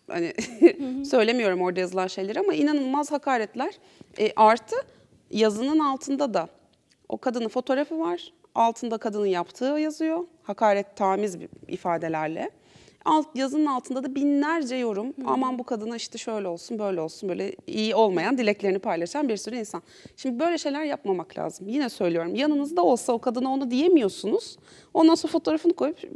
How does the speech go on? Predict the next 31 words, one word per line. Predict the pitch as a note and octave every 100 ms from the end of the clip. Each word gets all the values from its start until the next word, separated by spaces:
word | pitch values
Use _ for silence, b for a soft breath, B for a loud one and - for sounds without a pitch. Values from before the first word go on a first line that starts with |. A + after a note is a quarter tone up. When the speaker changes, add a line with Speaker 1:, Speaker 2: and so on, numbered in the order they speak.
| -
Speaker 1:
yani | A3+ G#3 G3+
böyle | A#3+ B3+
bir | A#3+
şey | D4+
Speaker 2:
Bilgisayar | C4 C4
Speaker 1:
olabilir | D#4+
mi? | B4
Speaker 2:
ortamında. | F4+ G3 -
Speaker 1:
Özel | D4+ D4+
hayatın | B3 A#3 D4
gizliliği | C4+ G3+ B3+ C4
ihlal | A#3+ G3
çok | C#4+ C#4+ A3
net | C4 -
yani. | F#3 E3+
Speaker 2:
Hı | F3
hı. |
Speaker 1:
Üstüne | G3 A#3 D#4+
bir | D4
de |
hakaret | C4+ C#4+ C4+ C4
ediyorsunuz. | G3 E3 D#3+ - D#3 - B B B
İki | - D4+
ayrı | B3 F#3+
suç | G3+ D#4 -
birden. | - G3 E3+ F3 B B B -
Dolayısıyla | E4+ E4 C#4
dikkat | D4 E4
etmek | C4 G3+ -
lazım. | F#3+ F3+ F#3
Yani, | A#3 B3+ C4